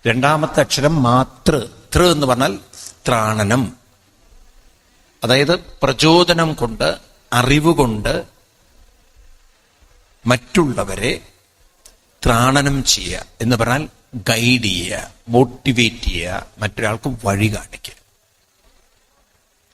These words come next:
ഇത് അമ്മമാരുടെ ഉള്ളിൽ നിന്നും വരണമെങ്കിൽ ആ അമ്മമാരുണ്ടല്ലോ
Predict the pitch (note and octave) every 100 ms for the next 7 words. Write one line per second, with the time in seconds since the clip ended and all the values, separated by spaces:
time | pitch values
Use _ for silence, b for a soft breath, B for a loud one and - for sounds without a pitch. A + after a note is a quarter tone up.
0 | _ _ _ D3 D3+ D#3+ A#2 - - _
1 | - A2+ C3+ D#3+ D#3+ D#3 D#3 D3 D3+ -
2 | C3 A#2+ C3+ D3 D3+ C3 A2+ G#2+ C3+ D#3+
3 | - _ _ _ _ F#2 F#2+ G2+ A#2 B2
4 | F2+ F2+ G#2+ D#3+ - _ _ _ _ _
5 | _ _ _ _ _ _ _ A2+ B2+ D#3
6 | - A2 G#2 A#2+ D#3 D3 A#2 G#2 F#2+ G2
7 | F#2 A#2 D3